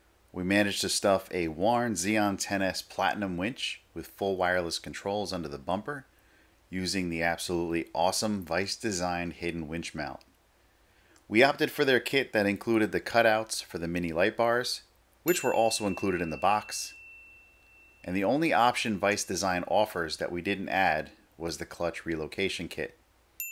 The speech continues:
which was not needed since our winch has a wireless clutch operation as well. Popping out of that front plate is the Factor fifty-five one point five inch Haas Fairlead.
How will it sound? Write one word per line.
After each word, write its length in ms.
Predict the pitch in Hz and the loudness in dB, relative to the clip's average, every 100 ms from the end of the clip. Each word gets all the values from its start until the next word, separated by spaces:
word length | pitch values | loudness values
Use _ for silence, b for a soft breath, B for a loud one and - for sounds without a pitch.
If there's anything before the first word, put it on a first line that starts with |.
| - - - - | -14 -16 -16 -6
which 180 | 202 107 | -4 -2
was 140 | 101 | 0
not 180 | 127 101 | 0 2
needed 380 | 104 85 82 87 | 2 2 -2 -8
since 320 | - - 90 85 | -10 -6 -4 0
our 160 | 82 | 0
winch 360 | 80 95 87 - | 0 -2 -2 -6
has 200 | 82 80 | -6 -4
a 80 | 78 | -4
wireless 560 | 78 87 90 90 - | -2 0 2 0 -4
clutch 320 | - 90 82 | -8 -8 -6
operation 540 | 76 73 73 73 - 76 | -6 -8 -6 -6 -8 -10
as 100 | 71 | -6
well. 300 | 85 73 - _ _ _ _ _ _ _ _ _ b b b _ | -4 -4 -6 _ _ _ _ _ _ _ _ _ b b b _
Popping 320 | 147 165 151 | 4 6 6
out 120 | 143 | 6
of 80 | 139 | 6
that 140 | 127 - | 4 4
front 240 | 131 107 | 2 2
plate 300 | - 120 123 - | 4 4 2 -2
is 160 | 95 | -4
the 60 | 92 | -4
Factor 360 | - 110 - 101 | 0 0 0 -4
fifty-five 840 | 110 - 101 104 101 98 92 78 | -4 -4 0 4 6 6 4 0
one 260 | 78 110 | 0 0
point 320 | 107 110 107 - | 0 -4 -4 -2
five 320 | 98 92 92 | 2 2 2
inch 220 | 92 - | -2 -4
Haas 340 | - 90 90 | 0 0 0
Fairlead. 540 | - 85 85 85 85 | 0 0 2 0 -2